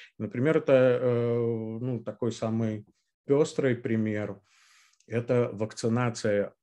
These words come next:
против оспы в тысяча восемьсот тридцать седьмом году.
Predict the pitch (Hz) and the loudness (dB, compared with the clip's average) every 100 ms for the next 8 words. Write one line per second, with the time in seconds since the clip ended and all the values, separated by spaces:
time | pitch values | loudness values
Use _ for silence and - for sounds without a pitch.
0 | _ 110 110 - 92 - _ 127 185 202 | _ 0 0 0 -8 -12 _ -2 0 0
1 | - 92 87 _ _ _ _ _ _ 123 | -2 -6 -6 _ _ _ _ _ _ -4
2 | 127 170 117 110 113 104 - 131 - 127 | -4 -4 -2 -2 -4 -6 -4 -4 -4 -6
3 | - 117 113 113 113 107 104 80 | -6 -4 -2 0 0 -2 -4 -10